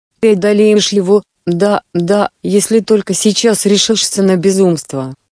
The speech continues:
Вперед, мастер Вил, вперед! Не знаю, уж чем он кольнул Семли, ножом, шелом ли. Мы обрушились в пропасть, и мой предсмертный вопль заглушил крик полоумного старика:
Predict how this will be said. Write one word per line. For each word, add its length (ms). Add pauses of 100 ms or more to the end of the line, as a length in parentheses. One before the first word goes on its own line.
(360)
Вперед, 760
мастер 540
Вил, 340 (140)
вперед! 580 (400)
Не 160
знаю, 480 (140)
уж 160
чем 260
он 120
кольнул 440
Семли, 640 (120)
ножом, 580 (220)
шелом 440
ли. 240 (380)
Мы 160
обрушились 680
в 160
пропасть, 640 (180)
и 80
мой 220
предсмертный 800
вопль 220
заглушил 680
крик 320
полоумного 680
старика: 640